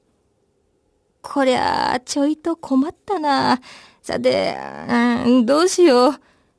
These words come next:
しばらく考えていたキッチョムさん。うん。じゃあ、じゃあは、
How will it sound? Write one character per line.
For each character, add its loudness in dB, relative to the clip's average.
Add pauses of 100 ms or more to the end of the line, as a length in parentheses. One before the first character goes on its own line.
(440)
し 0
ば 4
ら 4
く -20
考 4
え 2
て 4
い 2
た 0
キ -10
ッ -14
チ 2
ョ 6
ム 6
さ 0
ん。 -4 (1400)
う 2 (340)
ん。 0 (600)
じ -2
ゃ 0 (320)
あ、 2
じ -4
ゃ -2 (300)
あ 6 (200)
は、 -6